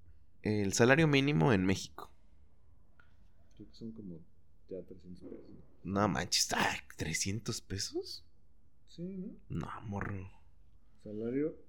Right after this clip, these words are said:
Speaker 2: en México, doscientos trece pesos.
Speaker 1: ¿Al día?
Speaker 2: Eh, sí, pues sí debe de ser al día. Sí, pues en el mes, no manches, sí, al día.
Speaker 1: Órale.
Speaker 2: Dos mil veintiuno el salario mínimo nominal se incrementó el quince por ciento gracias a nuestro presidente.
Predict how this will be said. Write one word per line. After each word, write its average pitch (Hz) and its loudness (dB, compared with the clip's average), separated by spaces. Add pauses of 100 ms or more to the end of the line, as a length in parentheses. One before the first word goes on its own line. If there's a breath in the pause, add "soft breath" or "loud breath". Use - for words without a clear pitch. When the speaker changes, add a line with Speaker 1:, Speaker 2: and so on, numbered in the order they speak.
(420)
Speaker 2:
en 104 -10
México, 107 -10
doscientos 131 -2
trece 120 -2
pesos. 110 -8 (580)
Speaker 1:
¿Al 92 0
día? 101 4 (1500)
Speaker 2:
Eh, 87 -10 (240)
sí, 104 -16
pues - -16
sí 107 -6
debe 107 0
de 98 -2
ser 101 -2
al 92 -4
día. 110 0
Sí, 110 -2
pues - -10
en 92 -8
el 92 -8
mes, 160 -2
no 92 -4
manches, - -14
sí, 107 -6
al 98 -2
día. 127 -4 (220)
Speaker 1:
Órale. 92 2
Speaker 2:
Dos 117 -2
mil 143 0
veintiuno 147 0
el 131 -2
salario 135 0
mínimo 147 -6
nominal 127 -4 (120)
se 113 -14
incrementó 107 -8
el 117 -10
quince 120 -8
por 101 -8
ciento 117 -8
gracias 113 -4
a 113 -4
nuestro 92 -4
presidente. 95 2